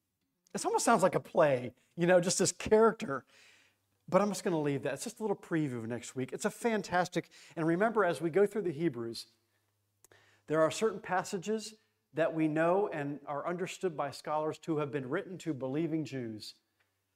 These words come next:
There are some that are written to Jews that were, that were just coming into the faith, but they were being pulled by,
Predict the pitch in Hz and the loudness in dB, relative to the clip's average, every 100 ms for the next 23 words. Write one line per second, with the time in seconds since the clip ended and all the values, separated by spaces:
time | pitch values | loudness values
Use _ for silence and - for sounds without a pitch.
0 | - 139 147 139 - 185 202 170 151 143 | -8 -2 0 -2 -2 -2 2 0 0 -2
1 | 185 165 160 117 143 180 180 165 131 143 | -4 -6 -10 -4 -2 -2 -2 -4 -2 -4
2 | 139 - _ _ _ _ _ - 160 147 | -6 -8 _ _ _ _ _ -6 -4 -4
3 | 127 - 214 - 196 175 165 143 127 120 | -6 -6 -8 -6 -4 -2 -2 -4 -8 -10
4 | - 117 113 _ _ _ _ _ _ _ | -10 -10 -12 _ _ _ _ _ _ _
5 | _ _ 165 180 170 160 170 156 - 196 | _ _ -4 2 2 2 0 -2 -2 0
6 | 170 127 127 123 | 0 0 -2 -2